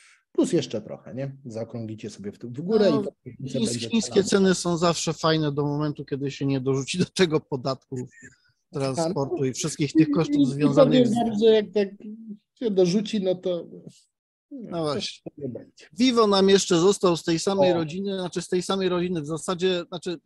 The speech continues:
Speaker 2: z, od, od podobnego producenta, natomiast jest to model stary tak naprawdę, bo jest to powtórka z Vivo V dwadzieścia jeden. Ja powiem szczerze, nie znalazłem żadnych tak naprawdę różnic.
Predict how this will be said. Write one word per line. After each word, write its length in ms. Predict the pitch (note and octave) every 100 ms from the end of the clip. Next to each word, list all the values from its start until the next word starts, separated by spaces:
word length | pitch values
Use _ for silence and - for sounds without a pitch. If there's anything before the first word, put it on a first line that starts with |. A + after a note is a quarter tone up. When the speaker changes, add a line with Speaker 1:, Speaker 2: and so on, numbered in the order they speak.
| -
Speaker 2:
z, 180 | -
od, 220 | D#3 F#3+ -
od 180 | F#3 -
podobnego 520 | F#3+ F#3 E3+ F#3+ F#3+
producenta, 640 | F#3 F3 E3 D3+ F#3+ F#3+
natomiast 760 | F3+ E3 F#3+ F#3 F3+ D#3+ - F3 E3+ D#3+ D#3+ - - E3 D3 -
jest 280 | G#3 G3
to 80 | G#3
model 340 | G3+ F#3+ G3 F#3
stary 380 | - A3 G3
tak 200 | E3+ E3
naprawdę, 460 | E3 D3+ E3 D#3+ E3
bo 140 | D#3
jest 180 | E3 D#3
to 80 | D#3
powtórka 540 | - - F3 D#3 D#3
z 80 | C#3+
Vivo 260 | D#3+ D#3 D#3+ -
V 120 | D#3+
dwadzieścia 480 | C#3 D3+ D3+ - D#3+
jeden. 380 | D3+ C#3 D3 D#3+ _ - - - -
Ja 80 |
powiem 240 | F3+ G3 F#3
szczerze, 300 | - F3+ F#3
nie 140 | F3+
znalazłem 520 | E3+ F3+ F#3 F3+ F3
żadnych 480 | D3 F#3 E3+ D#3 C#3+ _ C#3+ C3+ D3+ -
tak 180 | D3+ D#3
naprawdę 480 | D3+ E3 D#3+ D#3
różnic. 600 | D#3 E3 C#3 D#3 E3+ -